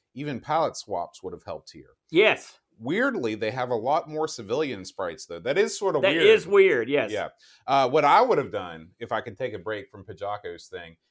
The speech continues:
Speaker 1: is I would have consulted the old Encyclopedia of Dick Tracy, 'cause nobody had more colorful,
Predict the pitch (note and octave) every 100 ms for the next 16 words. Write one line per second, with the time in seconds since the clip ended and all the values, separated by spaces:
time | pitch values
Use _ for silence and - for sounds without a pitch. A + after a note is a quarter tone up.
0 | _ G#2 A2+ E3+ G#3 D#3 B2+ C#3+ - D3+
1 | C3 B2 B2 B2+ A#2+ A#2 A#2+ D3+ D3 C3
2 | - C3+ A#2+ G2+ G2 E2+ A#2+ A#2+ A2+ A#2
3 | - - _ _ _ _ _ - B2+ A#2
4 | C#3 G#3+ G3 D3+ B2 C3 B2+ B2+ B2 A2
5 | - D3+ D#3+ D#3+ D#3+ D#3+ D3+ D3 -